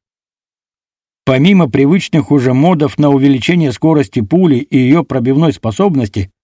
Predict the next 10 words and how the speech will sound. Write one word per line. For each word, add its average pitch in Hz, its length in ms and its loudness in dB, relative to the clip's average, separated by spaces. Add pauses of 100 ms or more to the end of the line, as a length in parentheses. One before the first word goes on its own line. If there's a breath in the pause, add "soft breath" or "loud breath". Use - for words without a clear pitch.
(300)
это 151 180 -2
я 139 160 2
зажрался 117 600 0
уже. 98 340 -2 (1080)
На 139 220 0
пулемете 147 640 2
стояла 147 440 2
особенность 147 580 0
создавать 147 500 0
микровзрыв 143 960 0